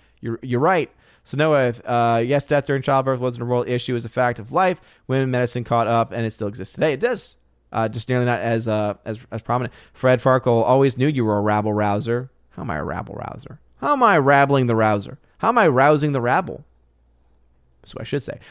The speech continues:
Mike Jackson, what's going on, brother? Hardwick, "From what I've seen, inven-, evangelicals tend to get attacked and smeared more often than Catholics." I don't think you're paying attention enough, man. I'm gonna be honest. Uh,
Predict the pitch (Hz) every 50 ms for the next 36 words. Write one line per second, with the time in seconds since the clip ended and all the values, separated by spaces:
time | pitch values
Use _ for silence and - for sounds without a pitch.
0 | - - _ 117 135 170 214 220 165 156 226 233 233 226 180 - 202 196 185 180
1 | 196 175 - - 196 185 185 185 185 185 180 180 175 156 151 170 170 175 175 170
2 | - _ _ _ _ _ _ 143 151 156 151 156 156 151 151 151 147 - 147 151
3 | 160 160 151 151 139 - - 156 151 151 151 143 - - 147 139 135 135 135 127
4 | 123 127 127 127 123 120 123 113 - - 143 135 139 131 135 131 131 127 131 127
5 | - - 135 127 127 127 127 123 120 - - 135 127 127 120 - - 131 120 117
6 | 117 113 117 117 107 - 120 - - 120 117 117 117 113 110 98 113 113 117 117
7 | 113 113 113 117 110 107 104 110 - 117 113 104 110 104 - - - - _ _
8 | _ _ _ 104 117 131 135 127 127 127 127 127 131 135 131 123 135 127 127 117
9 | 135 127 123 123 127 123 113 - 117 113 110 104 - 117 110 107 110 107 101 -
10 | _ 107 107 110 104 107 107 107 104 104 101 104 - - - _ _ _ _ _
11 | _ _ _ _ _ _ _ _ - 101 104 104 104 101 101 101 98